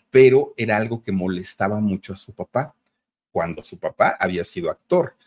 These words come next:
pero decía, "Ningún hijo mío va a ser bailarín, eso es una pérdida de tiempo", decía don Ronald Reagan, ¿no? Pero finalmente los hijos llegaban a hacerlo para molestar a su papá, para, como para decirle, "Aquí estoy", ¿no? Para hacerse presente.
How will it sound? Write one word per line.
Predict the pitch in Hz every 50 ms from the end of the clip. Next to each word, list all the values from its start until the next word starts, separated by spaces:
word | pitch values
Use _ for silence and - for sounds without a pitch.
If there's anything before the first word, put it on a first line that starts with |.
| _ _ _ _
pero | - 98 98 92
decía, | 90 87 87 - - 120 110 98 98 - _
"Ningún | - 110 127 135 135 135 135 135 127 135 151 147 143
hijo | 139 127 - - 110 104
mío | 107 117 135 139 139 135 127
va | 120 110
a | -
ser | - - - 107 104 107
bailarín, | 107 95 104 98 95 92 90 87 104 117 120 113
eso | 104 104 113 104
es | - -
una | 117 117 113 113
pérdida | - 110 113 113 123 123 127 120 113 107
de | 95 87
tiempo", | - - 101 107 113 117 113 104 98
decía | 92 90 90 - 104
don | 95 95 95 98
Ronald | 95 95 101 107 98 90 -
Reagan, | 92 92 104 117 110 95 85 90
¿no? | 104 135 139 - - - - - _ _ _
Pero | - 135 139 143 143 147 165 - - -
finalmente | 104 98 92 92 98 101 101 104 - 104
los | 107 123 - -
hijos | 127 107 - 101 104 107 - -
llegaban | - 107 101 90 90 98 107 131 170 170
a | 151
hacerlo | 139 - 120 101 92 92 101 123 - _ _ _ _ _
para | - 92 95 92
molestar | 90 90 90 90 87 90 - - - 87 85
a | 98 110
su | 113 - - 98
papá, | - 82 - - - 87 87 - _ _ _ _ _ _ _
para, | - 98 92 95 98 95 78 - _ _ _ _
como | - 110 117 117 113
para | - 127 123 123
decirle, | 123 135 143 143 - 220 233 233
"Aquí | 214 - 233
estoy", | 220 220 - - - - 349 131
¿no? | 120 143 180
Para | - 127 107
hacerse | 113 - - 135 131 131 -
presente. | - - 107 104 - - 110 110 101 - 85 -